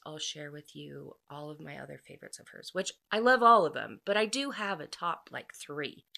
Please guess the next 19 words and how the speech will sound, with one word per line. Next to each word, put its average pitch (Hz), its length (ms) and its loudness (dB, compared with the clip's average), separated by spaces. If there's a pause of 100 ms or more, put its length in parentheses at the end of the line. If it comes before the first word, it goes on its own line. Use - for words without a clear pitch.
(120)
For 233 180 2
this 302 200 -2
book, 196 480 -2
there 190 300 -2
is 190 300 -4
some 240 160 -2
light 233 260 2
swearing. 147 520 -2 (100)
It 190 240 -2
is, 220 420 2 (220)
okay, 175 300 -4 (200)
I 156 120 -6
want 170 260 -4 (120)
to 214 180 -6
preface 170 560 -4
this 143 240 -6
for 147 200 -10
sure. - 540 -2 (600)
This 190 320 -4